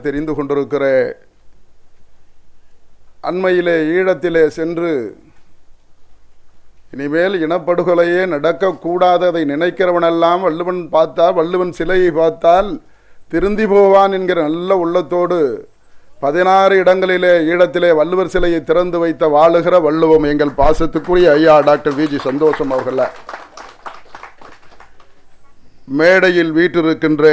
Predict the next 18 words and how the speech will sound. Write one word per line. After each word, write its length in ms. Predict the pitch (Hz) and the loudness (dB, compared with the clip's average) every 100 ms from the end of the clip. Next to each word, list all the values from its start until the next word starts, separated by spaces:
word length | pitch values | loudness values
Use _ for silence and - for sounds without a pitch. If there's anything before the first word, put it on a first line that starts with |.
| 147 131 160 | 4 0 0
பெரியவர்களே, 600 | 160 160 147 143 135 131 107 - - - - - | 2 2 2 0 0 0 -2 -8 -20 -20 -20 -10
நன்றியுரை 440 | 120 160 160 151 143 135 | -4 -2 0 2 0 0
ஆற்ற 240 | 151 156 143 | -2 -2 -2
இருக்கின்ற 400 | 135 143 143 156 151 120 80 - - - 131 | -4 -4 0 2 2 0 -6 -18 -20 -12 -4
எங்கள் 200 | 139 139 | 0 0
ஐயா 260 | 147 160 143 131 | 2 2 0 -2
சந்தோஷம் 480 | 139 165 165 160 151 | -4 -2 -2 -2 -2
ஐயா 160 | 143 139 135 | 0 0 0
சொன்னதை 300 | 143 139 131 117 | -2 -2 -4 -4
போல, 260 | 151 160 147 110 - _ _ - - - - - - - - - - - - - - - - 165 | -2 2 2 0 -6 _ _ -20 -20 -20 -20 -20 -20 -20 -20 -20 -20 -20 -20 -20 -20 -20 -6 -2
ஐயா 200 | 170 170 151 160 | 2 4 4 4
மாப்போசினுடைய 800 | 196 214 208 196 185 170 165 147 | 4 4 2 2 0 0 2 2
மரபை 280 | 160 175 165 147 | 4 4 4 2
மீட்டெடுக்கின்ற 680 | 165 170 160 160 156 143 139 | 0 0 -2 0 0 0 2
பா 80 | 143 139 | 0 0
செந்தில் 340 | 151 151 156 135 | -2 -2 0 0
அவர்களே, 340 | 127 131 139 151 - _ _ - - - - - - - - - - - - - - - - - - - - - - - - 165 | -2 0 0 -2 -8 _ _ -20 -20 -20 -20 -20 -20 -20 -20 -20 -20 -20 -20 -20 -20 -20 -20 -20 -20 -20 -20 -20 -20 -20 -10 -4
நிகழ்விலே 460 | 175 196 196 180 | 0 4 4 2